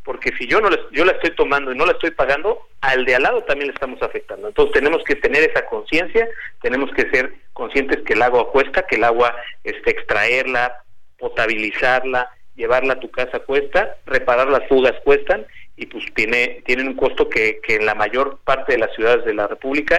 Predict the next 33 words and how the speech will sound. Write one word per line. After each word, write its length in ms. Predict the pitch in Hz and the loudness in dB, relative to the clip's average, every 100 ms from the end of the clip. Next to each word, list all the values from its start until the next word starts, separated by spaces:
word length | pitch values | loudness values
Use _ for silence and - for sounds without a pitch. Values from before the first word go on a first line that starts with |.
| - | 0
está 260 | 107 - 107 | -4 -4 -6
subsidiado. 640 | - - 110 101 101 98 - - - | -8 -8 -2 2 2 0 -8 -12 -12
Entonces, 360 | - 127 117 - | -2 0 2 2
esto 260 | - 135 151 | 0 2 4
debe 200 | 123 127 | 4 4
de 100 | 117 | 2
cambiar, 520 | 110 101 110 131 170 - | 0 -2 0 0 -2 -6
tiene 220 | 127 135 | -6 -6
que 120 | 131 | -4
haber 160 | 110 117 | 0 2
una 140 | 120 | 2
conciencia 520 | 113 110 107 120 113 104 | -2 -4 -4 -4 0 -2
social, 440 | 101 - 131 156 - - - | -2 0 2 2 0 -8 -4
tiene 200 | 139 127 | 0 0
un, 220 | 127 - - | 0 -6 -6
que 80 | - | 2
haber 160 | 117 117 | 4 4
una 200 | 120 - | 2 0
conciencia 560 | 110 101 123 120 123 | -4 -2 -4 0 2
de 60 | 110 | 2
las 180 | 104 - | 2 0
autoridades 600 | 104 - 107 120 151 190 - - - | -4 0 2 4 4 2 -2 -8 -6
y 80 | 117 | -4
tiene 280 | 123 143 | -2 0
que 80 | 101 | 0
haber 200 | 104 110 | 2 2
una 180 | 127 120 | 2 0
reglamentación, 720 | 107 104 104 107 117 - 214 | 0 -2 -2 -2 -2 0 2
porque 220 | 156 113 | 2 0
también 360 | - 110 127 143 | -2 -2 -2 -2
el 140 | 127 | 0
tema 240 | 135 143 131 | 0 2 2
de, 160 | 110 | 0